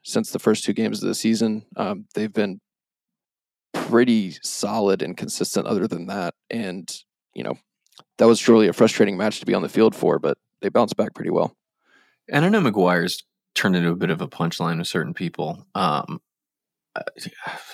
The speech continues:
Speaker 2: was playing fifa online, and somebody whipped on a tackle, and, and somebody said, "You look like Harry Maguire."
Speaker 1: <laughs>
Speaker 2: Um, I, I'm not joking. Um,
Speaker 1: I
Speaker 2: but,
Speaker 1: mean,
Speaker 2: you know,
Speaker 1: he's
Speaker 2: going
Speaker 1: the butt of so many jokes.
Speaker 2: But going back to England,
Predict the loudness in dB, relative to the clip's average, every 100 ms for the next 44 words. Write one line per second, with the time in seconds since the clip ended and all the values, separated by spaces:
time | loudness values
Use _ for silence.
0 | -16 -14 -4 -4 -2 -8 -14 -18 -18 -10
1 | -2 -2 0 -4 -6 -12 -2 0 2 2
2 | 0 -2 -10 _ _ _ -8 -4 -4 -8
3 | -6 -2 0 0 -4 -4 -6 -4 -6 -6
4 | -8 -8 -10 -14 -12 -10 -8 -8 -6 -6
5 | -6 -8 -8 -10 -10 -10 -8 -8 -8 -8
6 | -6 -6 -8 -12 -14 -14 -12 -10 -10 0
7 | 2 4 4 0 -4 -10 _ _ _ -4
8 | -4 -4 -6 -4 0 2 0 0 -4 -2
9 | -6 -8 -16 -10 -10 -10 _ 2 4 4
10 | 2 -2 -14 -18 _ _ _ _ -20 -12
11 | 2 4 6 6 6 6 6 6 4 2
12 | -4 -2 0 0 -2 -4 -4 -6 -10 0
13 | 0 4 4 4 4 2 2 0 0 0
14 | 0 0 -2 -8